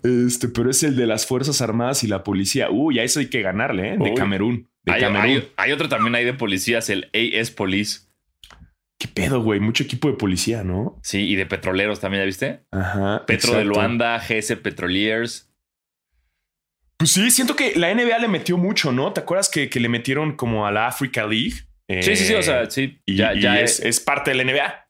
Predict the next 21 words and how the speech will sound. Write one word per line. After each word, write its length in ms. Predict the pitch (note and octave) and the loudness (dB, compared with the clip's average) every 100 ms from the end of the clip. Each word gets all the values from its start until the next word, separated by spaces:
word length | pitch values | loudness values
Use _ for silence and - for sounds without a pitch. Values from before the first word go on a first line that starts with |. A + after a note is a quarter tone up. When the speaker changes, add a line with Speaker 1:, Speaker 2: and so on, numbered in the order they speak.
| _ | _
Speaker 2:
Sí, 220 | - D#3 E3+ - | 0 2 2 0
esto, 320 | C3 D#3+ D#3 | -2 0 0
o 80 | B2+ | 0
sea, 180 | C3 B2 | 0 0
está, 560 | A#2 C#3 C#3 C#3 C#3 - | 0 0 0 0 -2 -4
eh, 180 | A2 G2 | -4 -2
la 560 | A2 A2 G#2+ G#2+ G#2+ | -2 0 0 0 0
Liga 380 | G#2+ A2+ B2 C3+ | 0 0 0 0
Africana 460 | B2+ B2+ B2 A#2+ A#2 | -2 -2 -2 -2 0
de 100 | G#2+ | 0
Básquetbol 560 | A2 - A2 A2+ A#2 | -2 -4 -4 -2 -2
está 360 | F#2+ - G#2 F#2+ | -4 -2 -2 0
organizada 520 | G2 F#2+ F#2 G#2+ G#2 - | -2 -2 -2 -4 -4 -4
por 160 | A2 | -2
la 120 | A2 | 0
N 100 | G#2+ | 0
B 80 | G#2 | 0
A 80 | G#2 | 0
y 60 | F#2+ | -2
la 120 | F2 | -4
fiba. 320 | G#2 E2+ D2+ | -4 -6 -8